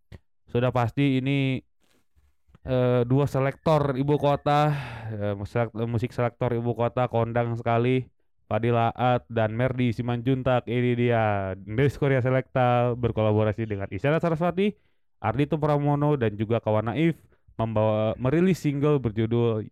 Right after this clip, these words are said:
Yang Terhormat Naif. Eh, <laughs> gua kenapa ini masuk? Karena, nih,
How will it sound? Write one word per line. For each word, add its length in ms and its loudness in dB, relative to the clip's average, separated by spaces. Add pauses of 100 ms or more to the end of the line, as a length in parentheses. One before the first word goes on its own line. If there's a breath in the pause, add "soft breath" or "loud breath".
(120)
Yang 240 0
Terhormat 640 -4
Naif. 460 -18 (920)
Eh, 480 2 (640 loud breath)
<laughs> 640 -18
gua 140 2
kenapa 320 -2
ini 80 -2
masuk? 240 0
Karena, 480 -2 (560 loud breath)
nih, 640 -2